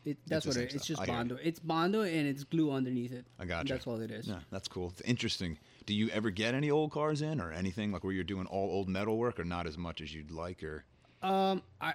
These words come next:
Speaker 1: I would like to get more into that. Um, I, I, during the pandemic, I, um, I actually went to work at one of the other locations for this company that I
Speaker 2: Right.
Speaker 1: work for, and, um, and the manager has a sixty-nine Firebird.
Speaker 2: Ooh.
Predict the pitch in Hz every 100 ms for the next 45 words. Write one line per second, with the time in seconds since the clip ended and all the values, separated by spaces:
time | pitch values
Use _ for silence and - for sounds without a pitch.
0 | - 147 143 180 175 160 147 147 139 143
1 | 147 151 170 175 185 - - 143 143 139
2 | 143 143 _ _ - - - 139 151 147
3 | 156 156 151 - - 143 135 - - 147
4 | - - 196 220 - 156 139 185 147 139
5 | 139 135 135 127 131 127 - 135 143 -
6 | 165 147 139 135 135 131 127 123 123 127
7 | 123 123 123 123 120 117 - 127 127 -
8 | 120 123 131 135 120 120 117 120 120 -
9 | - - 123 113 127 127 120 120 120 117
10 | 117 120 - - _ - - - 131 120
11 | 117 117 113 - _ - 131 131 135 139
12 | 123 131 113 117 113 110 - 123 113 117
13 | 131 - 127 120 - 123 120 113 113 -
14 | - - 92 90